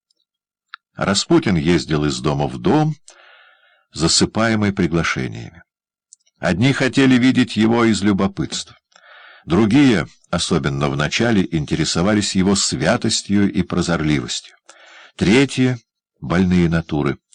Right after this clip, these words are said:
порабощались ему окончательно. Когда Распутин приобрел влияние в политических сферах, его окружили еще более тесным кольцом.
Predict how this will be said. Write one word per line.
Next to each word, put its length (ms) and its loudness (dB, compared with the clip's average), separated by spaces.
порабощались 880 0
ему 260 -2
окончательно. 800 -8
Когда 340 -2
Распутин 560 0
приобрел 560 0
влияние 640 0
в 140 -20
политических 840 -2
сферах, 640 -2
его 360 -2
окружили 680 2
еще 540 -2
более 360 2
тесным 460 0
кольцом. 540 -6